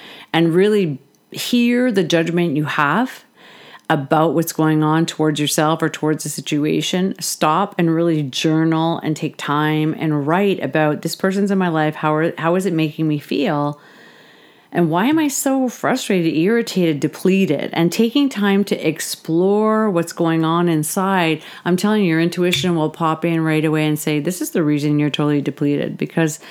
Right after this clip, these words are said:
this is a person who has, n-, they are not serving your light." It's, it's really clear when someone's not serving your light and they're wrapped up in themselves. It's very, very clear. It's an energy that's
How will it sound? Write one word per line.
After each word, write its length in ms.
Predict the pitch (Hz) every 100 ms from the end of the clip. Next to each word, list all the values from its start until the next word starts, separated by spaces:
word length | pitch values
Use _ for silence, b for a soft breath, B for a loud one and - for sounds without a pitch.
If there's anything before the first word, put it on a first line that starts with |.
| B B B
this 220 | 147 160
is 120 | 170 170
a 60 |
person 460 | 170 180 202 - 175
who 140 | 160
has, 260 | 156 156 147
n-, 260 | 151 151
they 160 | 123 214
are 100 | 190
not 220 | 180 160
serving 500 | - 185 190 180 170
your 200 | 170 175
light." 420 | 170 165 240 - B B B -
It's, 200 | 214 - -
it's 220 | 196 190
really 300 | 185 240 294
clear 360 | 269 - 254 220
when 140 | 165
someone's 400 | - 160 156 151
not 220 | 151 147
serving 360 | - 147 143 143
your 160 | 143 151
light 260 | 151 151
and 180 | - 143
they're 120 | 147
wrapped 320 | 139 143 143 151
up 140 | 147
in 120 | 143
themselves. 580 | 147 143 - - - - B B
It's 200 | - 175
very, 280 | - 185 208
very 260 | 190 185 165
clear. 480 | - 160 147 - B B B -
It's 180 | 175
an 120 | 170 151
energy 500 | 160 190 196 185 170
that's 500 | 165 147 - -